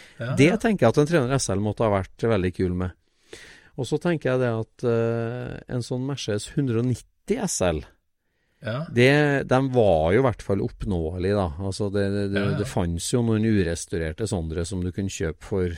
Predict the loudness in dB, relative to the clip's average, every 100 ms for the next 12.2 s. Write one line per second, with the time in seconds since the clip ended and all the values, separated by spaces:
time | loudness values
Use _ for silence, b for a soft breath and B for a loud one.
0 | -12 _ -8 -4 -2 -2 -4 -4 -6 -6
1 | -8 -8 -6 -4 -4 -6 -4 -2 -2 -2
2 | -4 -6 -6 -6 -6 -6 -8 -6 -6 -4
3 | -6 -4 -2 -2 -2 -2 -2 -2 -4 -6
4 | b b -4 -2 -4 -6 b b -2 0
5 | 0 -6 -20 -20 -20 -20 -12 -4 0 0
6 | -2 -6 -6 -6 _ -16 -6 -4 -2 -2
7 | -2 -2 0 0 -2 -2 0 0 0 -2
8 | -6 -6 -4 -4 -6 -6 -2 -2 0 0
9 | 0 0 0 2 2 0 0 0 0 -2
10 | -2 -2 0 -2 -4 -2 0 2 -2 -4
11 | -2 -2 -2 -4 -4 0 0 0 -2 -6
12 | -6